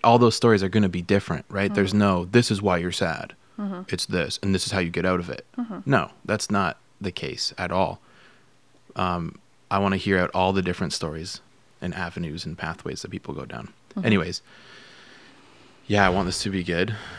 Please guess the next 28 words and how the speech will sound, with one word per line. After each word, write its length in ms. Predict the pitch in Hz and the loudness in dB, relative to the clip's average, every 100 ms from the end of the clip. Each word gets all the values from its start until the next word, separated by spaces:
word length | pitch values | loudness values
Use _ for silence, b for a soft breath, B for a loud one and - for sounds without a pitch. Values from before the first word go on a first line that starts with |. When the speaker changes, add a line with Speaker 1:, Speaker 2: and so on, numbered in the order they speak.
| - | -4
Speaker 1:
Um, 440 | 104 98 95 95 | 0 2 2 -2
the 80 | 101 | -4
first 260 | - 156 151 | 0 0 2
episode 320 | 139 - 120 | -2 2 2
with 160 | 107 101 | 2 2
Joe 260 | 113 113 | 4 6
is 220 | 117 104 92 | 4 2 2
not 340 | 101 104 - | 4 4 2
really 260 | - 98 90 | -2 0 0
like 240 | 90 92 | -2 -4
that. 260 | - 92 78 | -2 -2 -2
Joe 360 | 104 104 107 110 | 0 4 4 2
doesn't, 460 | 104 95 98 101 - _ _ _ _ 98 | -2 -2 0 -2 -4 _ _ _ _ -6
doesn't 380 | - 101 104 98 | -2 -2 -2 -4
struggle 500 | - 98 92 92 92 | -4 -6 -6 -6 -6
with 280 | 90 87 - | -6 -10 -8
depression 540 | 90 - 85 - 92 98 | -12 -6 -6 -6 -6 -6
or 100 | - | -8
sadness. 500 | - 87 87 101 - | -8 -6 -6 -6 -6
He's 280 | 98 90 - b b b b b _ | -8 -8 -10 b b b b b _
been 140 | 113 | 2
around 380 | 107 92 95 98 | 2 2 0 2
a 40 | 98 | 2
lot 160 | 92 | 0
of 60 | 87 | -2
people 260 | 95 - | -8 -8
who 140 | 95 90 | -4 -4
have 560 | - 92 82 82 104 | -4 -6 -6 -8 -14